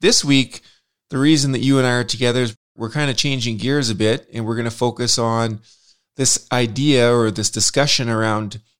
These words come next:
is it better to invest in a T F S A or an R S P? Because we're, hey, let's face it, we're in a new calendar year. So that's what we're gonna do today.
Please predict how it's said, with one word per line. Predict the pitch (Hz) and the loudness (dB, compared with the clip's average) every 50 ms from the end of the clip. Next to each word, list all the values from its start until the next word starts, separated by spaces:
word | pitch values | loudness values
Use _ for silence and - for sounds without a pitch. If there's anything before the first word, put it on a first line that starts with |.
| _ - | _ -4
is | 131 127 | 0 2
it | 131 110 | 2 2
better | 113 127 127 127 127 | 2 2 2 2 2
to | - - 123 | 0 0 -2
invest | 117 104 120 117 113 - - | -2 0 0 0 0 -2 -4
in | 120 117 | -6 -6
a | 110 | -4
T | - - - 123 120 | -4 -4 -4 -2 -4
F | 117 - | -2 0
S | 120 113 - - | 0 0 0 0
A | 117 110 110 110 113 110 107 | 0 2 2 2 2 2 0
or | 107 104 104 107 107 | 0 -2 -4 -4 -4
an | 104 | -4
R | 107 107 110 110 104 | -4 -4 -2 -2 -2
S | 104 104 | -2 -4
P? | - - - 110 104 104 107 107 107 101 - _ _ _ _ _ | -4 -4 -8 -6 -6 -4 -4 -6 -8 -10 -12 _ _ _ _ _
Because | 127 110 123 113 113 104 | -8 -2 0 2 2 2
we're, | 110 120 123 120 113 113 - _ _ | 2 2 2 0 0 -4 -8 _ _
hey, | 127 127 | -4 -2
let's | 120 117 117 - | -2 -2 -2 0
face | - 131 135 127 - | 0 0 2 2 0
it, | 110 - | 0 0
we're | 107 117 123 | 0 2 2
in | 131 127 | 2 2
a | 127 | 2
new | 131 127 | 0 0
calendar | 110 - 131 127 139 139 139 127 123 120 | 0 0 0 0 2 2 2 2 0 0
year. | 117 127 165 135 95 80 82 - _ _ _ _ _ _ _ _ _ _ _ _ _ _ _ _ _ _ | 2 2 2 2 0 -2 -4 -10 _ _ _ _ _ _ _ _ _ _ _ _ _ _ _ _ _ _
So | - - 127 120 117 110 110 104 101 - - - - - _ _ _ _ _ _ _ | -2 2 4 6 6 4 4 2 -2 -8 -16 -20 -20 -20 _ _ _ _ _ _ _
that's | - 120 123 - - | -4 -2 -2 2 2
what | 135 | 4
we're | 120 135 131 | 4 4 4
gonna | 139 135 | 4 4
do | 131 135 135 | 4 4 2
today. | - - 151 151 131 120 104 | 4 2 2 4 4 2 0